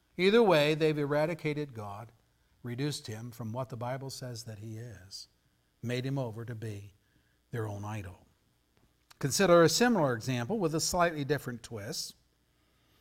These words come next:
Solomon writes, "When the sentence for a crime is not quickly carried out, the hearts of the people are filled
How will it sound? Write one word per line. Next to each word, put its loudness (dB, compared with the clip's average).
Solomon 10
writes, -2
"When 4
the 4
sentence 6
for 10
a 8
crime 6
is 0
not 2
quickly 10
carried 12
out, 0
the 8
hearts 12
of 6
the 8
people 4
are 12
filled 12